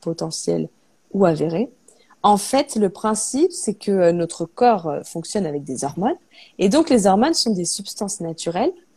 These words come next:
envoyées par nos organes dans le sang pour communiquer avec d'autres organes. Donc, par exemple, dans le cycle menstruel, en seconde partie du cycle,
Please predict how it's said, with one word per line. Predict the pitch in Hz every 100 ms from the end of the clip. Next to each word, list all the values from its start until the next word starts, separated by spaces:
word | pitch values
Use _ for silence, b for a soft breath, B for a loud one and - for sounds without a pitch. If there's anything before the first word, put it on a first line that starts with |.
| _ -
envoyées | 277 262 262 269
par | 277 214
nos | 185 170
organes | 175 170 165 165
dans | 156
le | 160
sang | - - 311 _ _ _ _
pour | - -
communiquer | 247 269 233 202 285
avec | 208 170
d'autres | 170 240 226
organes. | 196 160 95 _ _ _ _ -
Donc, | 180 170 -
par | - 165
exemple, | 165 170 202 285 - -
dans | 185 175
le | 165
cycle | 165 262 247 185
menstruel, | 165 - 165 165 233 247
en | 185
seconde | - 202 185 175
partie | 170 -
du | 147 139
cycle, | - 208 240 247